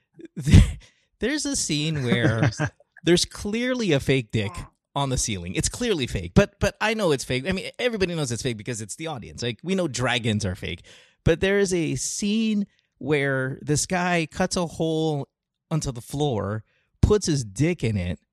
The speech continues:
Speaker 1: and so it's hanging out on the ceiling,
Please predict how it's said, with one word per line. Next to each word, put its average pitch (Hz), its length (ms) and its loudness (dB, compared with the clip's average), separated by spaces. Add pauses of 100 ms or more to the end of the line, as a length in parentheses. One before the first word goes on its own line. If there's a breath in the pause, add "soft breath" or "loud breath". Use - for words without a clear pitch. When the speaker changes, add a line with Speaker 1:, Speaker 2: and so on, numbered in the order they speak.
(640)
Speaker 1:
and 160 200 2
so 151 100 2
it's - 120 -2
hanging 185 340 -2
out 147 140 -2
on 131 80 0
the 113 80 0
ceiling, 110 640 -2